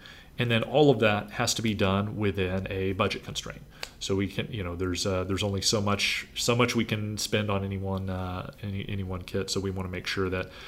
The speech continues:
unfortunately, there, you know, you notice that there were no solid gold,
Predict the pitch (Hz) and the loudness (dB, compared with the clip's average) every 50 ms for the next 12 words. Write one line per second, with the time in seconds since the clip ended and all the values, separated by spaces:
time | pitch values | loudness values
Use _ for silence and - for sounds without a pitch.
0 | - - - - - - - 113 107 101 - - 113 98 - - 117 110 101 101 | -14 -14 -16 -16 -14 -2 4 4 4 4 4 4 4 4 4 0 0 0 2 2
1 | 98 101 101 101 104 - 113 104 101 101 101 101 98 98 98 101 98 90 - - | 4 6 4 4 4 2 0 0 2 2 2 0 0 0 2 2 2 0 0 0
2 | 101 98 101 98 98 95 98 98 92 - - 104 98 95 95 92 - 98 92 90 | 0 0 2 0 0 2 2 2 2 2 2 4 4 4 4 2 2 0 2 2
3 | 92 95 92 - | 2 2 0 -2